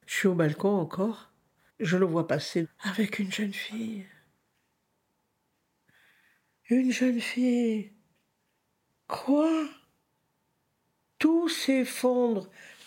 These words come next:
Tout, tout s'effondre sur moi. Une mince, blonde,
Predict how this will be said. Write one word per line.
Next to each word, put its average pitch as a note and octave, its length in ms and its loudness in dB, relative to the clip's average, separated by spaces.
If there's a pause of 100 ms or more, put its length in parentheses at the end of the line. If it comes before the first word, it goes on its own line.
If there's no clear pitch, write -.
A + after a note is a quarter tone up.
Tout, D#4+ 400 2
tout D4 160 2
s'effondre B3 600 0
sur G#3+ 180 -2
moi. G3+ 340 2 (760)
Une G3 160 4
mince, G3+ 640 0 (520)
blonde, F#3+ 640 2